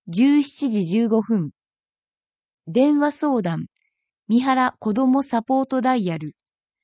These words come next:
電話、零八四八六七六一七三。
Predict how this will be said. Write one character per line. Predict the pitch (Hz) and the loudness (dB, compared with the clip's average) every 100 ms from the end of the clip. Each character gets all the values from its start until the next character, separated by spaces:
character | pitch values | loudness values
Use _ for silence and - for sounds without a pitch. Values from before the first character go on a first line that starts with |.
| _ _ _ - | _ _ _ -4
電 | 175 233 254 226 | 2 4 6 4
話、 | 220 - _ _ _ _ _ _ - | 2 -2 _ _ _ _ _ _ -2
零 | 202 285 294 | 2 4 2
八 | 269 294 - 196 | 0 -6 -6 -2
四 | 202 226 240 | 0 2 0
八 | 226 - 165 156 _ _ _ _ _ _ - | -2 -6 -10 -10 _ _ _ _ _ _ -2
六 | 202 196 262 | -2 0 2
七 | 254 233 170 - _ _ _ _ _ _ - | 2 2 -2 -8 _ _ _ _ _ _ -4
六 | 208 220 269 277 | -2 0 0 0
一 | 294 254 214 | -2 -2 -2
七 | 180 175 185 196 | 0 0 -2 -4
三。 | 208 170 | -4 -6